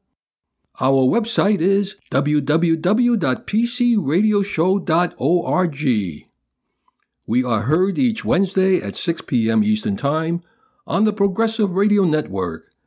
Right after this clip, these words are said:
That's w w w dot p r n dot live. That's L I V E,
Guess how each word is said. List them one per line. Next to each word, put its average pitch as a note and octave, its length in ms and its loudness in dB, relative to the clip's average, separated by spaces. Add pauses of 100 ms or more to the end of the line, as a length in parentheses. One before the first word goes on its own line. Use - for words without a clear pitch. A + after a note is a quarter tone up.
(180)
That's - 260 -4
w C3 380 2
w A#2+ 360 0
w D3 380 0
dot C3 300 -2
p G3 280 0
r D#3+ 300 0
n D#3 220 0
dot E3+ 260 -2
live. A2+ 680 0
That's G#2+ 260 -6
L A#2+ 160 0
I B2 180 0
V A#2 120 0
E, A2 400 0